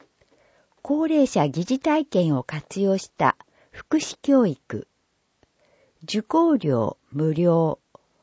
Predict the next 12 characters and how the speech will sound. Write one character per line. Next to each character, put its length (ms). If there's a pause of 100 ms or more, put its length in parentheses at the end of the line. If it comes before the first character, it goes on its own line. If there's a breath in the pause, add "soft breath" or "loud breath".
(560)
対 220
象 280
者、 340 (600)
十 300
名 360 (100)
程 220
度 160
以 140
上 280
の 160
グ 140
ル 120